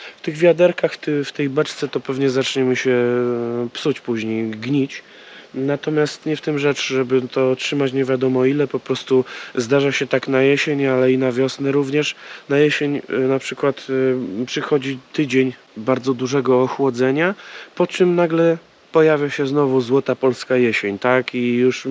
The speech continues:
już byśmy chcieli zrezygnować z pomidorów, bo na pewno padną, zbieramy to wszystko, po czym okazuje się za tydzień czy dwa, że znowu się robi ciepło i mogłyby sobie dojrzeć te pomidory.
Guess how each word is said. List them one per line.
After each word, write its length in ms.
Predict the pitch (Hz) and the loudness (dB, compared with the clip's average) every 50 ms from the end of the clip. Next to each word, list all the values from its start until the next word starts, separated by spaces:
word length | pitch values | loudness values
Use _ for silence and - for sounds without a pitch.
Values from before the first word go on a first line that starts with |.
| 135 139 | -2 0
już 180 | 143 147 143 135 | 0 0 0 -2
byśmy 260 | 143 143 - 151 139 | -2 -4 -2 -2 -4
chcieli 260 | - - 156 147 139 | -2 -2 0 0 0
zrezygnować 640 | 127 135 139 143 131 131 131 135 147 151 139 139 131 | 0 2 2 2 2 0 0 0 0 2 2 0 -2
z 40 | - | -2
pomidorów, 540 | - 147 139 139 135 131 147 147 139 135 120 | -2 -2 0 0 2 2 2 4 4 2 2
bo 100 | 131 135 | 0 0
na 140 | 139 139 135 | 0 0 0
pewno 260 | 156 143 139 139 127 | -2 -2 0 0 0
padną, 440 | - - 151 143 131 131 127 123 117 | 2 2 2 4 2 2 0 -2 -2
zbieramy 580 | 110 110 135 139 139 139 135 135 135 131 131 - - - - - - - - - - | -2 0 2 2 4 2 2 2 0 0 -2 -4 -6 -16 -16 -14 -14 -16 -14 -8 -4
to 100 | 135 127 | -4 -4
wszystko, 440 | - - 139 - - - 165 165 160 - - - - | -4 -4 -8 -8 -6 -2 -2 -2 -2 -4 -8 -8 -4
po 80 | - 165 | -4 -2
czym 200 | - - 160 160 | -2 0 0 0
okazuje 460 | 156 139 151 151 143 139 151 156 147 | 0 0 0 -2 0 0 0 0 0
się 160 | 139 160 143 | 0 0 0
za 140 | 135 135 135 | 2 2 0
tydzień 340 | 127 - 151 139 139 139 135 | 0 -2 -4 -2 -2 -2 0
czy 140 | - 139 135 | 0 -2 -2
dwa, 320 | 123 120 139 147 156 147 127 | 0 0 2 2 2 2 0
że 160 | 131 123 135 135 | -2 -2 0 0
znowu 300 | 135 156 160 143 143 135 | 0 0 -2 0 -2 -2
się 160 | - 156 143 | 0 0 0
robi 260 | 143 135 131 127 123 | 0 0 -2 -2 -4
ciepło 500 | - - 165 160 - - - 147 151 147 - - - - - - - | -2 0 0 0 0 0 0 2 2 2 0 -6 -18 -18 -14 -8 -4
i 120 | 156 151 | -2 0
mogłyby 460 | 151 156 160 160 143 151 151 139 143 | 2 2 2 0 0 0 -2 -2 -2
sobie 300 | 139 - 156 143 143 147 | -4 -4 -4 0 0 2
dojrzeć 420 | 139 147 143 135 120 110 107 - - | 4 4 4 4 4 2 -2 -6 -6
te 100 | - 113 | -6 -6
pomidory. 600 | - - 110 107 107 104 101 107 104 104 104 | -4 -4 -4 -2 -2 -2 0 0 0 0 -2